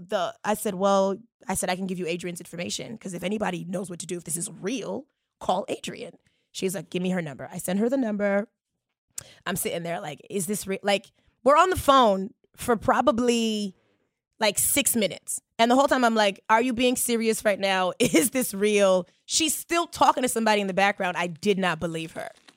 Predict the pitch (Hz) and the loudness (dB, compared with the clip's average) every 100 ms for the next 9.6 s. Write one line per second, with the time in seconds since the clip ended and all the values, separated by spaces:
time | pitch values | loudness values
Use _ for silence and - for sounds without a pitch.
0 | _ - 190 165 - 226 285 320 269 202 | _ -8 -4 -4 2 2 4 4 4 2
1 | - 190 170 170 175 - _ _ _ _ | 2 2 2 -4 -4 -10 _ _ _ _
2 | - 190 185 175 175 180 170 170 _ _ | -6 -4 -4 -6 -6 -6 -6 -10 _ _
3 | - - 226 202 220 214 - 151 - - | -20 -20 _ 2 4 2 -2 -8 -10 -18
4 | _ _ _ _ - 190 175 165 160 180 | _ _ _ _ -10 -8 -6 -8 -8 -6
5 | 190 190 190 190 185 190 202 - 175 170 | 0 2 2 0 -4 -6 -10 -10 -6 -4
6 | 165 165 156 156 - 180 - 180 175 - | -2 -4 -6 -12 -12 -14 -12 -8 -8 -8
7 | 180 185 175 170 170 170 170 165 _ _ | -6 -4 -4 -4 -6 -8 -10 -14 _ _
8 | _ _ - 202 185 170 165 175 185 165 | _ _ -14 -12 -10 -8 -8 -4 -4 -2
9 | 175 180 175 175 175 | -4 -4 -4 -6 -8